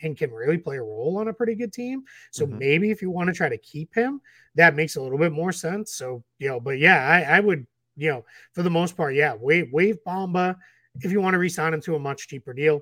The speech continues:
Speaker 1: no issues there. That's fine.
Speaker 2: Sure.
Speaker 1: You'll just pay him more commensurate with what his value is. Yeah, I mean, yeah, if I could open up the, the full non-tax M L E and I knew I was getting Bruce Brown, I'd take him over
Speaker 2: That's
Speaker 1: Malik
Speaker 2: it.
Speaker 1: Beasley every day.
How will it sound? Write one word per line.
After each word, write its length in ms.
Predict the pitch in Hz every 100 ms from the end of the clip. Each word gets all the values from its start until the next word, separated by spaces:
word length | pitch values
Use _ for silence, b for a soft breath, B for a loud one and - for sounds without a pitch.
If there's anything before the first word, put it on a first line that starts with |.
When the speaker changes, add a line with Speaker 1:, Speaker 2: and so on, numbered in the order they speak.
| _ -
Speaker 1:
no 200 | 175 165
issues 300 | - 127 113
there. 240 | 143 131
That's 220 | 143 156
fine. 320 | - 107 113
Speaker 2:
Sure. 200 | 117 131 127 -
Speaker 1:
You'll 100 | 170
just 220 | 139 -
pay 80 | 139
him 280 | 127 120 113
more 300 | 143 135 120 -
commensurate 500 | 147 156 151 151 123
with 80 | 135
what 160 | 139
his 80 | 117
value 380 | 131 151 190 220
is. 120 | 247 b b b b b b b b b _ _ _ _ -
Yeah, 220 | 175 202 - 214
I 40 | 208
mean, 180 | 202 220
yeah, 240 | 196 135
if 100 | 131
I 140 | 233
could 200 | 269 262
open 280 | 202 214 208
up 220 | 190 185
the, 180 | 151 143 -
the 120 | 165 151
full 420 | - 160 175 185
non-tax 640 | 165 165 170 156 147 -
M 140 | 165 160
L 140 | 143
E 220 | 143 143 131
and 120 | 151
I 60 | 143
knew 220 | 139 147
I 40 | 143
was 140 | 139
getting 240 | 143 131
Bruce 240 | 123 143 143
Brown, 260 | 127 143
I'd 120 | 170 165
take 180 | 175
him 80 | 160
over 220 | 160 151
Speaker 2:
That's 60 | 147
Speaker 1:
Malik 180 | 120 -
Speaker 2:
it. 80 | 101
Speaker 1:
Beasley 300 | 143 139 135
every 120 | 135 -
day. 80 | -